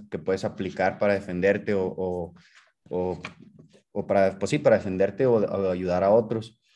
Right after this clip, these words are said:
La cinta marrón y las rojas también representan un, un periodo de peligro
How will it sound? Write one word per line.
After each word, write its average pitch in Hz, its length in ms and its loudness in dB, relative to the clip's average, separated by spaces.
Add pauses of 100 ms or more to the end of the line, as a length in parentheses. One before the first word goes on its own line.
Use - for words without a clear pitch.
(260)
La 104 240 2
cinta 113 320 2
marrón 131 640 4
y 110 120 -4
las 101 180 -2
rojas 117 520 0
también 101 300 -4
representan 104 1000 -2
un, 101 400 -4
un 107 720 0
periodo 113 400 4
de 117 100 2
peligro 95 760 -4